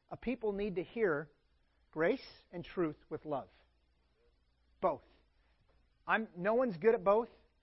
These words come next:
We're all stronger or weaker in one or the other. Jesus was the only perfect one, the Bible says,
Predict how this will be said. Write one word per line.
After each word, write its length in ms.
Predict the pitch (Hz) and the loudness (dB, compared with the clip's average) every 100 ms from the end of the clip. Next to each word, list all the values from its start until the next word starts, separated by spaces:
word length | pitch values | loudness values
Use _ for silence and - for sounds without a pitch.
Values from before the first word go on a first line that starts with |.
| _ _ | _ _
We're 120 | 160 | -6
all 100 | 190 - | -6 -6
stronger 380 | - 196 220 208 | -6 -4 0 -2
or 80 | 180 | 0
weaker 340 | 185 208 208 | -4 -4 -6
in 100 | 202 | -4
one 160 | 185 190 | -2 -2
or 80 | 185 | -2
the 140 | 180 | 0
other. 280 | 175 196 202 _ _ | 0 -2 -6 _ _
Jesus 300 | - 220 185 | -6 -6 -6
was 100 | 175 | -10
the 80 | 165 | -8
only 160 | 180 190 | -6 -6
perfect 420 | - 202 196 185 | -2 -2 0 -4
one, 160 | 185 196 | -2 0
the 60 | |
Bible 220 | 180 190 - | 2 0 -4
says, 140 | 170 | -12